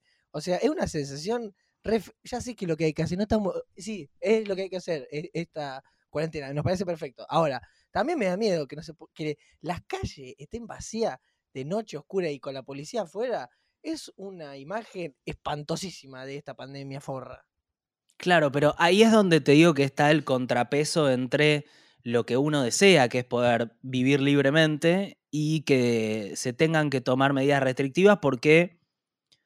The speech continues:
Speaker 2: hay gente que se está muriendo, ¿viste? Mucha. Trescientos veinte y pico en un solo día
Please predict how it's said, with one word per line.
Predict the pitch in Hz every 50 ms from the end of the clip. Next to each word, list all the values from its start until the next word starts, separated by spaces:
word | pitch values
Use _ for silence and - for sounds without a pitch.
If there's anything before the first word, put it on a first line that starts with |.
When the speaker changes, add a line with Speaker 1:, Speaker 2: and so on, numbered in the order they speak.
| _ _ _ -
Speaker 2:
hay | 160 170
gente | 165 196 185 175 160
que | 147
se | 139
está | 147 - 175 170
muriendo, | 160 165 185 220 226 175 131 113 107 107 110
¿viste? | 131 170 165 - 185 165 139
Mucha. | 120 139 180 190 156 - - 127 110 - _ _ _ _ _ _ _ _ _ _ _ _ -
Trescientos | - 156 147 - - 190 190 175 196 175 156
veinte | 147 147 143 143 147
y |
pico | 135 180 185 170 - 180 165 -
en | 139 143 156
un | 165 151
solo | - 175 165 160 151
día | 170 185 180 156 131 117 107 - _